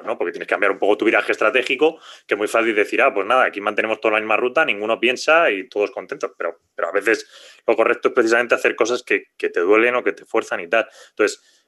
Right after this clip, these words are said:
hay momentos de estos que pasa con compañías que dices, "No sé por qué narices no están haciendo que tú, es decir, tú internamente, como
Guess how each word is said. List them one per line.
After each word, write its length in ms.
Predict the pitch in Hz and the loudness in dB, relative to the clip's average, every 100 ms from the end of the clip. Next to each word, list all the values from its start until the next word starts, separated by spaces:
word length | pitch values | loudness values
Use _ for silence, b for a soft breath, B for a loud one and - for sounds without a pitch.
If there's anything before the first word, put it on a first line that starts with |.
| _ | _
hay 80 | 123 | -2
momentos 280 | 160 185 170 | 2 4 4
de 40 | 170 | 4
estos 240 | - 110 | 2 -2
que 120 | 101 | -2
pasa 200 | - 123 | 0 2
con 120 | 139 143 | 2 2
compañías 420 | 143 135 147 147 | 0 0 0 0
que 100 | 104 | -2
dices, 160 | - | -2
"No 100 | 98 | -4
sé 80 | 160 | -4
por 100 | 160 | -2
qué 80 | 165 | 0
narices 300 | 165 156 147 | 2 2 0
no 100 | 147 | -2
están 220 | 139 147 | 0 0
haciendo 560 | 131 147 139 135 131 - _ _ _ - | 0 -2 2 2 2 -4 _ _ _ -2
que 120 | - | 2
tú, 100 | 135 | 4
es 340 | 143 - - - | 2 -2 -10 -2
decir, 360 | 120 127 127 | 0 0 -2
tú 220 | 147 165 | 2 4
internamente, 520 | 151 139 139 139 135 120 | 4 0 0 0 0 0
como 380 | 117 117 - | 2 0 -2